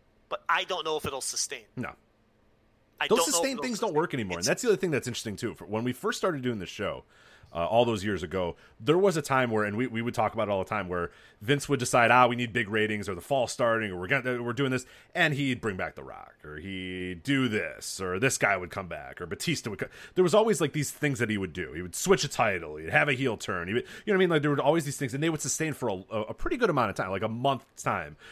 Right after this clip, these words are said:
Speaker 2: or, you know, two months or whatever. Whatever he did, this random thing he did would actually help.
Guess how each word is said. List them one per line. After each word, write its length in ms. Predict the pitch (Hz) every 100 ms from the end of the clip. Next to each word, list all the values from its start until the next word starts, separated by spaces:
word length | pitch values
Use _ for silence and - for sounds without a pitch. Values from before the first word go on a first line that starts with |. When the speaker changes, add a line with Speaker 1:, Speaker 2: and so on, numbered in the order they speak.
| -
Speaker 2:
or, 320 | 127 127 113
you 120 | 113 113
know, 280 | 104 95 - -
two 220 | - - 185
months 320 | 135 120 120
or 60 |
whatever. 340 | 101 92 80 85
Whatever 300 | 90 123 120
he 100 | 127
did, 200 | 107 95
this 180 | 92 110
random 560 | 104 113 123 135 127
thing 140 | 127 117
he 80 |
did 140 | 107 95
would 120 | 101
actually 260 | 92 - 90
help. 300 | 107 -